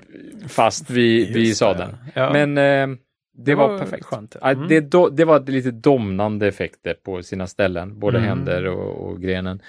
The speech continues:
Speaker 2: Just
Speaker 1: Men
Speaker 2: det.
Speaker 1: och man fick ju lyfta och låta blodet rinna till bara, så då, så, så, så, så, så löste det sig. Men,
Speaker 2: Ja.
Speaker 1: eh, och det gällde ju även händerna.
Speaker 2: Mm.
Speaker 1: Men, men faktum är att inte värk alls dagen efter.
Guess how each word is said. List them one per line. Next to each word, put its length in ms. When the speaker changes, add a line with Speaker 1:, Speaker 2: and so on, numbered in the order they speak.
Speaker 2:
Just 120
Speaker 1:
Men 260
Speaker 2:
det. 520
Speaker 1:
och 60
man 160
fick 180
ju 100
lyfta 340
och 140
låta 260
blodet 340
rinna 220
till 180
bara, 260
så 140
då, 200
så, 60
så, 0
så, 420
så, 460
så 220
löste 400
det 60
sig. 220
Men, 220
Speaker 2:
Ja. 100
Speaker 1:
eh, 340
och 100
det 80
gällde 260
ju 100
även 200
händerna. 360
Speaker 2:
Mm. 100
Speaker 1:
Men, 240
men 300
faktum 440
är 100
att 80
inte 560
värk 480
alls 280
dagen 200
efter. 280